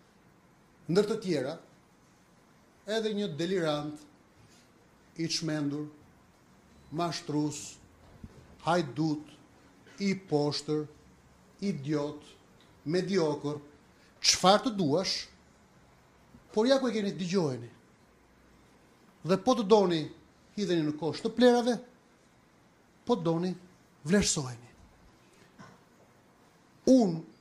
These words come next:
jam shumë i kthjellët se edhe në Shtetet Bashkuara të Amerikës, emisionet kanë politik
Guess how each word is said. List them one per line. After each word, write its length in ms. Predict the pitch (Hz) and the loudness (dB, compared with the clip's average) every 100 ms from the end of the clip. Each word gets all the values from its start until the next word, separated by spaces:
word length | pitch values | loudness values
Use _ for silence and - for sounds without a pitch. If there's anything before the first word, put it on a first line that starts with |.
| - _ _ _ _ _ _ - 160 | -20 _ _ _ _ _ _ -2 0
jam 160 | 175 | 0
shumë 380 | 143 - 220 208 | 0 -2 0 0
i 60 | 208 | -2
kthjellët 520 | - 208 170 151 - | 0 2 2 2 -2
se 140 | 160 | -2
edhe 120 | 156 196 | 0 0
në 100 | 180 | -2
Shtetet 300 | 208 185 170 | 0 -2 -2
Bashkuara 400 | 170 - 185 165 | -4 -2 -2 0
të 80 | 165 | -2
Amerikës, 440 | 160 147 - 117 - - - - - - - - _ - _ _ _ - | -2 -2 -4 -6 -6 -10 -16 -20 -20 -20 -20 -20 _ -20 _ _ _ 2
emisionet 1400 | 269 285 240 233 226 - - 240 214 160 123 101 - - - - - - - - - - - - | 4 2 0 -2 -2 -2 -2 2 4 2 -2 -10 -18 -20 -20 -20 -20 -20 -20 -20 -20 -20 -18 0
kanë 280 | 214 202 185 - | 2 2 -2 -6
politik 540 | 175 165 - 185 185 | -2 0 -2 -4 -8